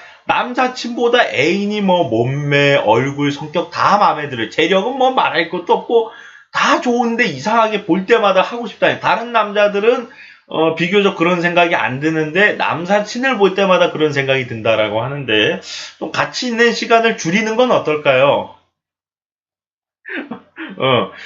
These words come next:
다른 사람들하고는 오래 같이 있지 않잖아요. 지금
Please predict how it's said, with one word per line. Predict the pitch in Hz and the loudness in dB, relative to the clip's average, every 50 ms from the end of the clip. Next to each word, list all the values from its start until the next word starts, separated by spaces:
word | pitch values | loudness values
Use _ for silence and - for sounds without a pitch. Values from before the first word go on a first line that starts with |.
| - - | -10 -4
다른 | - 165 196 233 240 240 226 | -2 0 0 0 0 0 2
사람들하고는 | 220 214 214 220 214 202 214 202 196 190 190 202 202 139 | 2 4 4 2 2 0 0 0 0 0 0 -2 -2 0
오래 | 139 139 156 170 190 185 | 0 2 2 2 2 0
같이 | - - 156 - - 190 185 | -2 -4 -6 -6 -4 -4 -4
있지 | - - 190 | -2 0 2
않잖아요. | 180 151 139 123 - 143 143 139 131 135 135 131 123 - | 2 2 0 -2 -4 -2 -2 0 2 2 2 2 0 -2
지금 | 185 208 247 240 - | 0 0 2 2 0